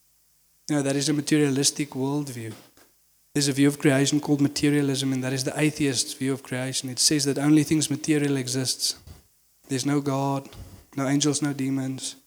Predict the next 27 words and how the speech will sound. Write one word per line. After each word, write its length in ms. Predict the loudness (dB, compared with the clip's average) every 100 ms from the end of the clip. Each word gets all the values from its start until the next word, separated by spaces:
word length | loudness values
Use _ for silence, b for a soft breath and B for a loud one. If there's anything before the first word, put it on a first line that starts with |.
| -2
no 120 | 2
heaven 260 | 2 2
and 140 | 2 2
no 160 | 0
hell. 380 | 0 -2 -2 -6 -12 -20 B B B B B B B B _ _ -2
We 80 |
only 240 | 6 8 10
live 180 | 8 4
for 120 | 2
the 120 | 0
things 280 | 2 0 2
here, 120 | 2
and 80 | 2
inevitably 540 | 4 4 4 4 6
then 180 | 8 6
we 100 | 4
only 240 | 2 0
try 220 | 0 0 0
to 100 | 0
gather 360 | 0 2 2
the 160 | 2 0
things 260 | 0 0
here 160 | 0 -2
as 160 | 0 0
much 300 | 0 0 -2
as 100 | -2
possible. 560 | 0 0 0 -4 -8